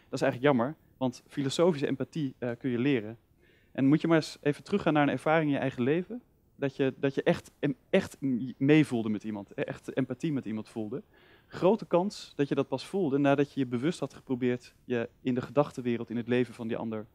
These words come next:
te verplaatsen. Dat je je opeens probeert voor te stellen hoe het is om dat leven van die persoon te leiden en om dat mee te maken. Dat is een bewuste gedachteoefening.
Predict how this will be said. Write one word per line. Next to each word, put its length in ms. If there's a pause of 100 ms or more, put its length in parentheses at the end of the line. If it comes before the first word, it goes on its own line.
(160)
te 80
verplaatsen. 560 (440)
Dat 100
je 60
je 60
opeens 360
probeert 300
voor 240
te 80
stellen 240
hoe 100
het 120
is 200
om 120
dat 160
leven 260
van 100
die 100
persoon 360
te 120
leiden 300
en 60
om 80
dat 180
mee 160
te 100
maken. 320 (280)
Dat 80
is 60
een 60
bewuste 320
gedachteoefening. 760